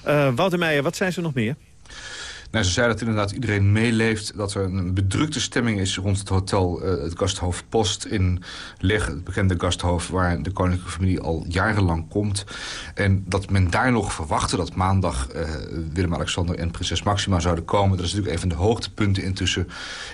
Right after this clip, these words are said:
Speaker 2: in het internationale circuit. Als zij komen, dat is, eh, voor de, voor de paparazzi, voor de journalisten het leukste. Maar goed, dit wordt nu v-, volledig overschaduwd natuurlijk door, eh, het ongeluk van prins Friso.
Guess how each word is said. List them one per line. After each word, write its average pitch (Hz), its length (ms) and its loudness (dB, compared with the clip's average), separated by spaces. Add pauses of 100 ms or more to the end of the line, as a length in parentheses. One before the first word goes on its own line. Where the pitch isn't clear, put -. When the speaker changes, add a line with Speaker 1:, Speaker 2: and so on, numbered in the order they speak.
Speaker 2:
in 98 80 0
het 92 140 2
internationale 90 680 0
circuit. 95 680 0
Als - 360 -2
zij 104 300 0
komen, 87 600 0
dat 76 140 -4
is, - 240 -4
eh, 85 100 -6
voor - 180 -4
de, 78 120 -4
voor 82 120 -4
de 82 60 -4
paparazzi, 92 640 0
voor - 160 -2
de 82 60 2
journalisten 95 520 2
het - 120 -6
leukste. 107 480 2 (440)
Maar 98 100 -2
goed, 92 280 -4
dit 92 180 0
wordt 82 180 -4
nu 92 160 0
v-, - 200 -14 (120)
volledig 101 500 2
overschaduwd 90 720 0
natuurlijk 80 340 -4
door, 85 220 0
eh, 85 500 -2
het - 220 -6
ongeluk 92 340 2
van 78 180 -2
prins 80 240 -2
Friso. 76 460 -2